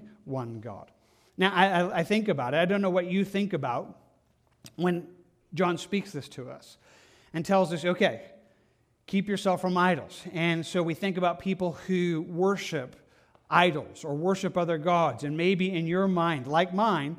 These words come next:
you find yourself thinking of, like, these little statues, you know, kind of thing where there's gold little things or whatever, and people burn incense or sacrifice or kneel before.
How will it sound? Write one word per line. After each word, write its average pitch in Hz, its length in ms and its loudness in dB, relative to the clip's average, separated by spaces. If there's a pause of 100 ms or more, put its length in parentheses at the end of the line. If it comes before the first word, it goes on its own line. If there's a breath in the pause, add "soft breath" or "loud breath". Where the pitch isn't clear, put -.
(340 loud breath)
you 190 100 -2
find 190 200 2
yourself 180 220 -4
thinking 185 220 0
of, 170 80 0
like, 175 160 0
these 165 140 -6
little 190 160 0
statues, 160 640 -2
you 143 80 -6
know, 147 100 -2
kind 165 200 -4
of 143 100 -6
thing 165 180 -2
where 143 140 -4
there's 151 240 -4
gold 185 340 4
little 185 180 2
things 180 280 0
or 175 60 0
whatever, 175 400 2
and 135 120 -4
people 170 220 -4
burn 160 220 0
incense 185 500 -2
or 127 120 -10
sacrifice 180 760 -6
or 117 100 -10
kneel 180 260 0
before. 185 480 -2